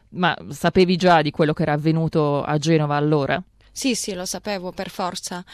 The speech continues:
Speaker 2: però questo è solo in punto per raccontare l'incontro tra questi due e dopo non ci parliamo di più. Non è, non è un film politico.
Speaker 1: Infatti, perché in realtà poi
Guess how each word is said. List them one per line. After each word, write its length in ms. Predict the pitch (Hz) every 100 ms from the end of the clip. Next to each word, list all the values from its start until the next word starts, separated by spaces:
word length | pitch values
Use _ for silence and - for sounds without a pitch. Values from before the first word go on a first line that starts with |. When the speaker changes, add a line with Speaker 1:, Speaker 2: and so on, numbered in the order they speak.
| - - -
Speaker 2:
però 800 | 233 226 220 214 214 208 202 208
questo 400 | 302 311 269 208
è 500 | 196 190 185 185 202 _ _ _
solo 280 | - - 254
in 260 | 240 226 202
punto 420 | - 285 302 302 285
per 140 | 220
raccontare 720 | 202 - 214 214 214 226 233
l'incontro 1000 | 226 220 220 214 214 196 185 190 185 180 180
tra 840 | 202 185 175 170 170 165 165 170 170
questi 300 | 185 - 208
due 500 | 185 175 165 160 165 - -
e 160 | - 233
dopo 340 | 240 233 190 185
non 180 | 185
ci 580 | 185 - 180 175 180 180 180
parliamo 460 | 180 180 175 170
di 140 | 175 180
più. 220 | - 190
Non 180 | 214 269
è, 520 | 220 185 175 170 170
non 160 | 185 220
è 80 | 220
un 200 | 185 170
film 280 | - 190
politico. 760 | 180 190 180 160 - 170 160 165 - - _ -
Speaker 1:
Infatti, 460 | 196 196 180 147 156
perché 220 | - 190
in 80 | 202
realtà 280 | 226 247 233
poi 320 | 208 196